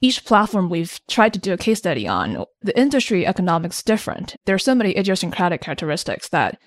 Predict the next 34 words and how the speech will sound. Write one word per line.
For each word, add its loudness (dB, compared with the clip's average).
impact 2
the 0
equilibrium 0
state. -8
So 4
for 2
us, 4
you 2
know, 4
instead 2
of -2
trying 2
to -4
give 0
you 0
a -2
very 4
abstract, 0
high-level 0
framework 2
that's -4
not 4
gonna, 0
you -6
know, -2
relate 0
to -2
the -2
actual 0
situation, -2
it's -6
probably 0
easier -2
to -4